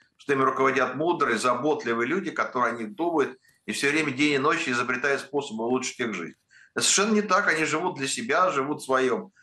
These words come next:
мире, и у них все хорошо. Главная задача, чтобы никто не помешал в этом мире оставаться. Поэтому они рассказывают сказки, байки. И, почитав эти все обещания Путина, все его предвыборные программы, вы видите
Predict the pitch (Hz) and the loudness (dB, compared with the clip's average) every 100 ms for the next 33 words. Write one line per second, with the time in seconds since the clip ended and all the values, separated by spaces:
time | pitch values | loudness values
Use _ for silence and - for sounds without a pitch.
0 | _ 123 156 196 156 127 131 165 196 - | _ -2 0 2 0 0 0 0 0 0
1 | 139 139 127 123 175 202 143 151 165 143 | 0 2 0 0 0 0 0 -2 0 0
2 | 156 151 120 127 123 139 - _ _ 120 | -2 -4 -10 -12 -2 -2 -2 _ _ -6
3 | 123 135 131 143 120 123 127 123 127 123 | -2 0 2 2 2 2 0 0 2 0
4 | - 135 180 208 127 156 175 156 147 147 | 0 0 0 -2 -2 -4 -2 -2 0 0
5 | - 139 127 127 - 160 - - - _ | 0 0 0 -2 0 0 0 -14 -20 _
6 | _ - 127 160 - 156 139 123 120 104 | _ -2 2 2 2 2 2 2 -2 -6
7 | 98 - - 147 143 - - 101 104 110 | -8 -6 -2 0 -2 -4 -10 -4 -4 -4
8 | 107 - 127 - - - - 113 131 - | -4 0 0 0 -10 -20 -6 -2 2 2
9 | 156 151 143 139 156 156 143 120 - 127 | 2 2 -2 -2 -2 0 -2 -4 -2 0
10 | 127 127 120 123 135 120 117 113 120 131 | 0 -2 -4 -2 -2 -2 -2 -2 0 2
11 | 170 143 120 139 143 127 | 0 -2 -4 -4 -4 -6